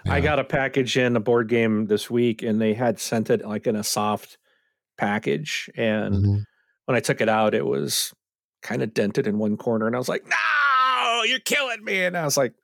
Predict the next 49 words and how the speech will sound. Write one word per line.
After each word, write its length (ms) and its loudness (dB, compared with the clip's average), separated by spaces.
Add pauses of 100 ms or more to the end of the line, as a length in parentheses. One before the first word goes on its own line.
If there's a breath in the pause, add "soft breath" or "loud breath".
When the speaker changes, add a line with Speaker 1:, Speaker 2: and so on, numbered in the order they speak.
(120)
Speaker 2:
Yeah. 260 0
Speaker 1:
"Oh, 60 4
what's 200 2
it 80 -2
matter? 380 2
What, 220 2
what, 180 2
who 140 2
cares?" 720 -4 (160)
<laughs> 120 -20
Speaker 2:
Yeah. 320 0 (280 loud breath)
Speaker 1:
So, 580 -6 (320)
but 120 0
it 100 0
does 180 0
bother 300 0
me, 180 0
so 160 0
I 60 2
know 140 2
what 180 2
you 60 -2
mean. 320 0 (220)
<laughs> 200 -6
Speaker 2:
Yeah. 360 2
<laughs> 60 -20 (840 loud breath)
Speaker 1:
It's 120 2
like, 80 2
"Okay, 300 2
Speaker 2:
You 40 6
Speaker 1:
I 60 8
Speaker 2:
know. 60 6
Speaker 1:
gotta 180 2
go 80 2
take, 320 -2 (160 loud breath)
maybe 160 2
I'll 100 2
go 140 2
buy 240 2
one 160 6
from 180 2
Target 560 4
or 120 2
something, 460 2
and 160 4
then 140 4
I'll 240 2 (140)
take 180 2
my 60 2